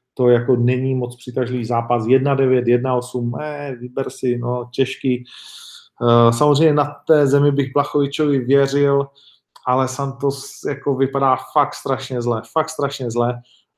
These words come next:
a Blachovič mívá občas trošku problémy, eh, s koncentrací, snad se mu to tentokrát nestane. Tak jo,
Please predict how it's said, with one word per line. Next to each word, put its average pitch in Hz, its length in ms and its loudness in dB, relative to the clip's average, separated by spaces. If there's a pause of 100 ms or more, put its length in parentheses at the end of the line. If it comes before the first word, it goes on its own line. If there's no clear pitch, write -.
(140)
a 113 440 -2
Blachovič 123 680 -2
mívá 139 640 2
občas 135 440 -4
trošku 127 400 -6
problémy, 131 640 2
eh, - 680 -10
s - 80 -12
koncentrací, 131 800 -2
snad 123 260 -6
se - 80 -6
mu 127 80 -4
to 123 100 -2
tentokrát 120 480 0
nestane. 107 460 -6
Tak - 160 0
jo, 196 200 6